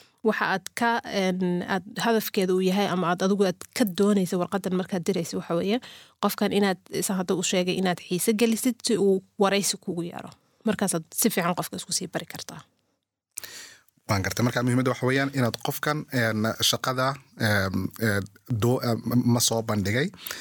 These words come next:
Speaker 2: inaad ku qancisid inaad tahay qofka ku habboon shaqadan.
Speaker 1: Haa.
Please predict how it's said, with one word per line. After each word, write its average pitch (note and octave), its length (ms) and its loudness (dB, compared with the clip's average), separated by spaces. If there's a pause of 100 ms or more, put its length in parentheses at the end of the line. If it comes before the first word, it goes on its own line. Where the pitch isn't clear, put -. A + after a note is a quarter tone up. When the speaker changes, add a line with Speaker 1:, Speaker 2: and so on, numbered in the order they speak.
(180)
Speaker 2:
inaad A#2+ 260 0
ku - 220 -2
qancisid G#2 520 0
inaad A2+ 180 0
tahay G#2+ 220 -2
qofka G#2+ 240 -4
ku - 120 -2
habboon A2+ 340 0
shaqadan. E2+ 460 -2 (160)
Speaker 1:
Haa. G3 260 -2